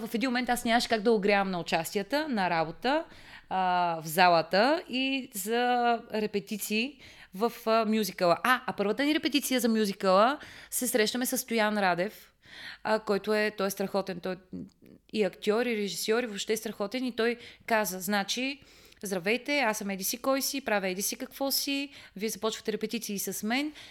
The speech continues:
и единствената причина да се отсъства от репетиция е при смърт и то само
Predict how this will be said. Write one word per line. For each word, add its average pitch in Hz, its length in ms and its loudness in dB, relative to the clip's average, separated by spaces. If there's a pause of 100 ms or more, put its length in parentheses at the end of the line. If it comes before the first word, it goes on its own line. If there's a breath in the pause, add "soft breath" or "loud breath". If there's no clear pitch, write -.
(140)
и 269 280 -2
единствената 247 880 -2
причина 233 440 -4
да 214 100 -6
се - 120 -4
отсъства 226 440 -4
от 214 120 -4
репетиция 214 720 -4
е 277 160 -6
при 185 120 0
смърт - 580 -2
и 220 140 -8
то 254 120 0
само 254 520 -2